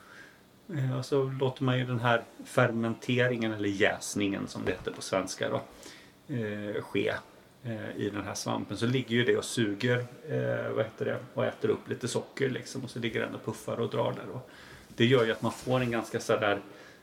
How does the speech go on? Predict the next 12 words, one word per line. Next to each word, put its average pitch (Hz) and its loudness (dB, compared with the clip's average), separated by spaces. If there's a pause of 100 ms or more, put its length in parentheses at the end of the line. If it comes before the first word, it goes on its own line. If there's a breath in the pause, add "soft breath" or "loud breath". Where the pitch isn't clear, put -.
(240 loud breath)
alltså, 127 -4
spridd - -4
smak. - -4
Om 113 0
du 110 0
tänker 143 -2
dig 131 6
lite 117 -4
grann 104 0
så 104 -4
som 101 -2
suröl, 135 0